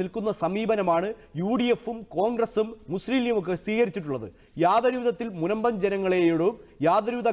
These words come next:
കരുണ കാണിക്കാതെ അവരുടെ വോട്ട് വാങ്ങി നിയമസഭയിൽ പോവുകയും, എന്നാൽ വഖഫ് നിയമത്തിനെതിരായി കേന്ദ്ര സർക്കാർ നിയമം കൊണ്ടുവരുമ്പോൾ, അമെൻമെന്റ് കൊണ്ടുവരുമ്പോൾ അതിനെതിരെ ഒരുമിച്ച് നിന്ന് പ്രയ-,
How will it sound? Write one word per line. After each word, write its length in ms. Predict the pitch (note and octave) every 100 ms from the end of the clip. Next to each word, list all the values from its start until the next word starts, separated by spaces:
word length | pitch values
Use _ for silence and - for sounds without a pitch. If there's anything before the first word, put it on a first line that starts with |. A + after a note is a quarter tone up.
| -
കരുണ 240 | F3 A3 A#3
കാണിക്കാതെ 480 | G#3 G3+ E3+ D#3+ F3+ - - - F#3
അവരുടെ 300 | B3 C4 A#3+ F#3
വോട്ട് 280 | A3 - A3+
വാങ്ങി 240 | A3+ A3 F3+
നിയമസഭയിൽ 520 | G3 A3+ G#3+ G3+ A3 E3
പോവുകയും, 400 | F3+ F#3+ F3+ G3+ A3+ - - F3
എന്നാൽ 220 | A3 A#3+ F3+
വഖഫ് 320 | G#3+ C4 - G3
നിയമത്തിനെതിരായി 720 | G#3 A#3 A#3 A3 A3 A3 G#3+ -
കേന്ദ്ര 240 | G3 A3+ G#3+
സർക്കാർ 260 | G#3 A3 G#3+ G3
നിയമം 260 | G3+ A#3+ A3
കൊണ്ടുവരുമ്പോൾ, 580 | G#3+ G#3 G3 F3+ F3+ G#3 - - - D#3+
അമെൻമെന്റ് 440 | A3 B3 B3+ A#3 G3
കൊണ്ടുവരുമ്പോൾ 540 | F#3+ F#3 F3+ F3 A#3+ - - D#3+
അതിനെതിരെ 420 | A3 B3 A#3 A#3+ F3 F#3
ഒരുമിച്ച് 360 | A#3 B3 C4+ G#3+
നിന്ന് 180 | G3+ G#3 D#3
പ്രയ-, 320 | F#3 A3+